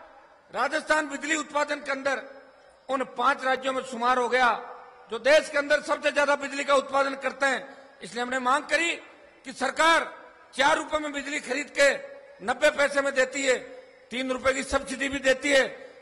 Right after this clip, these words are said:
तो सरकार को नब्बे पैसे भी किसान से नहीं लेने चाहिए, मुफ्त बिजली राजस्थान के किसानों को मिलनी चाहिए। तीसरी हमारी मांग थी कि चार लाख पद खाली है, चार लाख खाली पद सरकार भरे,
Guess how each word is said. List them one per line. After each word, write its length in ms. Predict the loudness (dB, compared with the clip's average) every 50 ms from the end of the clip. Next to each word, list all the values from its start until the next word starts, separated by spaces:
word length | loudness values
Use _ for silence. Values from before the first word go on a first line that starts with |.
| -20 _ -16 _
तो 100 | -6 -4 -2
सरकार 440 | -2 -4 -4 0 2 2 4 4 2 2
को 160 | 4 6 6 6 6 4 -2 -10 -16 -18 -20 -20 -20 -14 -4
नब्बे 320 | -2 -2 0 4 4 4 4
पैसे 300 | 6 2 4 4 4 2
भी 120 | 2 0 -2
किसान 380 | -4 -4 -2 0 0 0 0
से 120 | -2 -4 -4
नहीं 160 | -4 -6 -6
लेने 240 | -6 -6 -4 -4 -6
चाहिए, 360 | -6 -4 0 2 4 4 4 4 0 -6 -14 -18 -20 -20 -20 -20 -20 -8
मुफ्त 300 | -4 -4 -4 -4 -4 -10
बिजली 400 | -8 -8 -6 -4 0 0 2 0 0 -2 -8 -16 -20 -20 -20 _ -6 -2
राजस्थान 500 | -2 0 0 -2 -2 0 -2 -2 -2 -2
के 100 | -8 -10
किसानों 360 | -10 -8 -6 -4 -4 -4 -2
को 80 | -4 -4
मिलनी 240 | -4 -4 -4 -4 -8
चाहिए। 280 | -8 -6 -2 0 0 0 -2 -4 -12 -16 -18 -20 -20 -20 -10 -4
तीसरी 300 | -4 -4 -4 -2 0 0
हमारी 280 | 2 4 4 2 4 4
मांग 240 | 4 2 2 2 0
थी 200 | 0 0 0 0 -2 -6 -12 -20 -20 -20 -20 -20 _ _ _ _
कि 80 | -12 -10
चार 360 | -6 0 2 4 4 4 4
लाख 380 | 4 4 4 4 4 2 -2 -12 -18 -20 -20 -20 -20 -20 -20 -20 _ _ _ _
पद 160 | 0 0 2 0
खाली 340 | -4 -2 0 0 2 4 4
है, 180 | 4 4 4 2 -4 -10 -14 -18 -20 -20 -20 -20 -20 -20 _ _ _ _ -2
चार 220 | 0 0 0 0
लाख 280 | 0 0 0 0 0 -2
खाली 240 | -4 -2 -2 -2 -4
पद 180 | -2 -4 -4 -2
सरकार 400 | -2 -4 -4 -2 0 2 2 2 2
भरे, 300 | 2 4 6 6 6